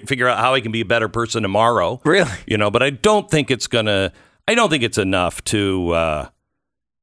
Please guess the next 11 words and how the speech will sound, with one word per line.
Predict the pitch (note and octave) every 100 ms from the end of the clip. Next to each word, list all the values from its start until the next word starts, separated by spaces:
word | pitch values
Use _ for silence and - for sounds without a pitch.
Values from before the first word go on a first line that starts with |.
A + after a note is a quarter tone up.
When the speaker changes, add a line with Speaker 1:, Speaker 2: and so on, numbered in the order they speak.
| _ -
Speaker 1:
you | A#3+
know, | G#3
to | D3 C3
request | A#2 - A#2 G#2 A2+
a |
do-over | F#2 G#2+ A#2+ G2+ F2 E2+
baptism | G#2 F#2+ - A#2 F#2 G2 F#2+ F#2+
or | G2+
something | F#2 F#2+ F2 E2+
like | D#2+ -
that. | F2 D2